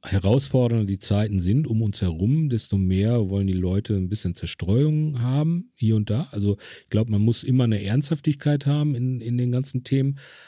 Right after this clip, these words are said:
aber ich glaube, dass man hier und da durchaus mal Humor als Kommunikationsmittel einsetzen kann.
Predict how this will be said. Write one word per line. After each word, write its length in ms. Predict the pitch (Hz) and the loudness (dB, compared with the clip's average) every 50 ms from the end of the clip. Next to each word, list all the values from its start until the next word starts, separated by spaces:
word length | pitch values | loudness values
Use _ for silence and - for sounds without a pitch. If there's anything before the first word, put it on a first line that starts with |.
| - _ | -20 _
aber 240 | - 113 98 101 101 | -10 -4 -2 0 0
ich 100 | 95 - | 0 0
glaube, 300 | - 101 101 104 104 101 | 0 0 2 2 2 2
dass 160 | 101 98 - | 0 0 0
man 140 | - 101 98 | 0 0 2
hier 160 | 98 107 110 | 2 2 2
und 180 | 107 101 98 110 | 2 0 0 0
da 180 | 104 104 107 104 | 0 0 0 0
durchaus 520 | 98 107 107 107 104 98 98 98 98 - | 0 0 0 0 0 -2 -4 -4 -4 -4
mal 300 | - 98 95 95 95 92 | -4 -4 -2 -2 -2 0
Humor 560 | 92 95 95 95 95 101 104 104 101 104 107 - _ _ _ _ _ _ _ _ _ _ _ _ _ _ _ - | 0 0 0 2 2 2 2 2 0 -2 -4 -8 _ _ _ _ _ _ _ _ _ _ _ _ _ _ _ -8
als 460 | - 98 92 90 87 - - - - - - - _ | -6 -4 -4 -4 -4 -4 -6 -6 -8 -10 -16 -18 _
Kommunikationsmittel 960 | - 117 110 113 110 107 - 117 101 - - 117 120 120 - - 113 - 107 95 | -2 0 2 2 2 2 0 0 -2 0 0 0 0 0 -2 -6 -6 -4 -4 -4
einsetzen 520 | 92 98 123 143 147 156 156 - 151 139 | -2 0 0 0 0 0 -2 -2 -4 -4
kann. 260 | 139 - 151 151 160 | -2 -2 -2 -4 -4